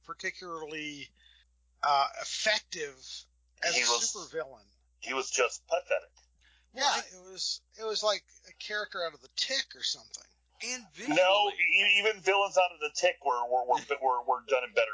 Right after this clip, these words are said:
Speaker 2: taste, dude. I, I, I've been
Speaker 1: Or
Speaker 2: watching The
Speaker 1: more,
Speaker 2: Tick
Speaker 1: yeah,
Speaker 2: recently.
Speaker 1: certainly more developed than, uh,
Speaker 2: Yes.
Speaker 3: Well, and I've also, you know, I, I've, I don't know what they were trying to do visually. Like, the lizard,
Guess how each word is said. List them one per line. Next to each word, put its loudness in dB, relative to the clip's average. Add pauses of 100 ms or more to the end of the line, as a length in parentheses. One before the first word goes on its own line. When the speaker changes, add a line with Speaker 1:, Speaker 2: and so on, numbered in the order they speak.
Speaker 2:
taste, -2
dude. 0
I, 4
I, -6
I've -6
been -6
Speaker 1:
Or -10
Speaker 2:
watching 0
The -18
Speaker 1:
more, -14
Speaker 2:
Tick 0
Speaker 1:
yeah, 0
Speaker 2:
recently. -4
Speaker 1:
certainly -12
more -6
developed -8
than, -20 (100)
uh, -20 (120)
Speaker 2:
Yes. 0
Speaker 3:
Well, -20
and -6
I've -12
also, -14 (120)
you -16
know, -14 (160)
I, -10 (200)
I've, -18 (720)
I -2
don't -8
know -14
what -16
they -16
were -16
trying -14
to -20
do -20 (340)
visually. -16 (220)
Like, -6
the -4
lizard, -10